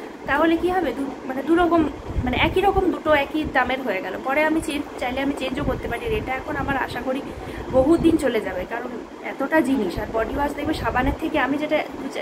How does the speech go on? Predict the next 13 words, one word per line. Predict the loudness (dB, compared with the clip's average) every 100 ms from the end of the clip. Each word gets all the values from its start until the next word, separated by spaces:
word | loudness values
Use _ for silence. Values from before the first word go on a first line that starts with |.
| -6
এতদিন | -4 -4 -4
ইউজ | -4 -4 -2
করে | -2
দেখলাম, | -2 -4 -4 -4 -4
সাবানের | -4 -4 -4
থেকে | -6 -4
বডি | -2 -2
ওয়াশ | -2 -2 -4 -14 -16 -16 2
কম | 2 2 0
খরচা | -2 -2
হয়, | -4 -4
সাবান | -2 0 0
যেন | 0